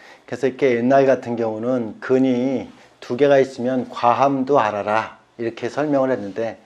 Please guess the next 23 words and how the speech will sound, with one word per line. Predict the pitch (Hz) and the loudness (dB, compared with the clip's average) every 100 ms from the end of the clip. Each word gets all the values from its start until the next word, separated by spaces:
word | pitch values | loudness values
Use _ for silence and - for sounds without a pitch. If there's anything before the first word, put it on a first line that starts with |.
| _ - - _ - | _ -20 -20 _ 0
내가 | 135 | 4
이렇게 | 120 117 107 | 4 2 -4
벌써 | - 160 165 | -2 0 2
뭐, | 113 147 175 | 4 4 4
뭐 | 123 180 | 4 4
얘기해요? | 175 139 127 117 | 4 4 4 4
근 | - 143 | 2 0
하나면 | 143 180 170 165 175 151 | 2 4 4 6 4 4
내 | 127 | 4
몸 | 135 143 | 4 4
하나를 | 147 143 135 | 4 2 2
잘 | 120 120 | 2 2
건사할 | 117 120 110 | 2 2 0
수 | - | -2
있다. | 117 143 - | 0 0 0
근 | 131 127 | 0 0
두 | 120 | 0
개면 | 127 135 | 2 2
내 | 117 | 2
몸 | 120 127 | 2 2
하나를 | 123 127 147 - | 2 2 -2 0
끔찍히 | 190 196 - 185 147 | 0 0 -4 -6 0
여긴다. | 117 104 98 90 | 0 0 -4 -4